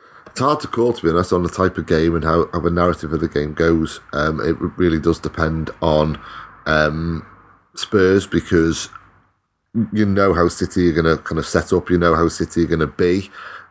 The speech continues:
um, and it's just whether kind of Spurs can kind of get at us, um, particularly in the opening thirty minutes, um, and, and kind of r-, make a real game of it. So I'm concerned about Lucas Moura. I think he's, an,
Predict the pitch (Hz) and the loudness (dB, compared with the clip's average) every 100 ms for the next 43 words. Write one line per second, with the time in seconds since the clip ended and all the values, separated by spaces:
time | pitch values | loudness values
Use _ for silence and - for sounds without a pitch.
0 | _ 82 80 82 82 80 - _ _ - | _ -2 0 0 -2 -6 -10 _ _ -2
1 | 87 87 - - 98 - 95 82 80 90 | -2 0 -4 -4 -6 0 0 2 -2 -2
2 | 85 - - 85 - - 80 92 85 78 | -2 -2 0 0 0 -4 -4 -2 -2 -2
3 | - - 85 - 92 73 - - - - | -4 0 -2 0 -2 -2 -10 -14 -20 -20
4 | _ - 82 82 73 - - 87 82 80 | _ -4 0 0 0 -4 0 0 4 2
5 | - 85 76 90 80 73 80 82 69 - | 2 -4 0 0 2 2 0 0 -2 -10
6 | - _ - _ _ - 82 80 78 57 | -18 _ -20 _ _ -2 0 2 0 0
7 | 80 57 82 87 80 78 - 90 87 90 | -2 -2 -4 -2 -2 -6 -8 -4 0 2
8 | 85 82 76 82 85 80 80 - - - | 2 2 2 2 2 0 -2 -2 -16 -14
9 | - - - _ - 95 95 - _ _ | -16 -18 -20 _ 0 2 0 -6 _ _
10 | _ _ _ _ _ _ - 104 110 - | _ _ _ _ _ _ -2 0 -2 -2
11 | 139 104 98 82 95 92 - 92 90 82 | -4 -2 -2 -2 -2 -4 -4 -2 0 0
12 | 80 82 87 87 - 85 78 - - 82 | -2 -4 -6 -6 -2 -2 -2 -8 -4 -4